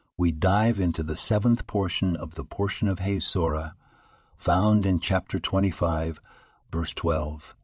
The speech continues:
on page two hundred and thirty-six. Here, we uncover the lifespan of Yishmael ben Abraham,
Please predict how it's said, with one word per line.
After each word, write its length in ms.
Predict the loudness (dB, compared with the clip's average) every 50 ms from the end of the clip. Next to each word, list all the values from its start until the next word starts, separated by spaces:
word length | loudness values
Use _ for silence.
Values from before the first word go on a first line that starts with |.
| _ -2
on 180 | -2 -2 0
page 460 | 0 0 0 0 0 -2 -2 -6 -4
two 160 | 0 2 4 4
hundred 240 | 4 2 0 0
and 100 | -2 -2
thirty-six. 920 | 0 0 0 0 0 -2 -4 -4 -2 -2 -2 -2 -4 -6 -10 -8 -8 -10 -12 _ _ _ _ _ _ _ _
Here, 380 | 0 2 4 4 4 2 0 -4 _ _ _ _ _ _ _ -20 -20 _ _ _ _ _ _ _ _ _ _ -20 _ _
we 160 | 6 6 8
uncover 420 | 8 8 6 6 4 2 2 4 4
the 100 | 4 4
lifespan 680 | 6 6 6 4 2 0 0 2 4 4 6 6 4 4
of 60 | 4
Yishmael 600 | 4 2 4 4 4 4 4 2 2 2 0 2
ben 200 | 2 2 2 4
Abraham, 680 | 4 2 2 0 -2 -2 -2 -4 -6 -8 -10 -14 -18